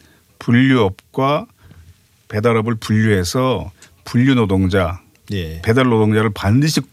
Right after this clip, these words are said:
Speaker 1: 구분해서 채용하도록 해야 한다.
Speaker 2: 예, 예.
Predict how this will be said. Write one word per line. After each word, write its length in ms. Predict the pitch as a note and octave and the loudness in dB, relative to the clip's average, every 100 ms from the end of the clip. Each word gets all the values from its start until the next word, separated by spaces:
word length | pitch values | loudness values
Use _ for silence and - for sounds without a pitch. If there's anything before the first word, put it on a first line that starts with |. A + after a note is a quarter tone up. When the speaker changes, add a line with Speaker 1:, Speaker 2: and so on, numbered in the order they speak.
| _ - | _ -20
Speaker 1:
구분해서 480 | - A2+ B2 B2 G#2 | -8 -2 0 2 0
채용하도록 680 | F#2+ D#3 E3 C3+ G#2 F#2 - | -4 -2 0 0 -2 -4 0
해야 140 | A2 | 2
한다. 600 | G#2 F2 E2+ F2 F#2 F2+ G#2 | 2 2 0 -2 -4 -4 -4
Speaker 2:
예, 60 | |
예. 520 | F#2 E2+ D#2 C#2+ D2+ | -4 -4 -8 -12 -14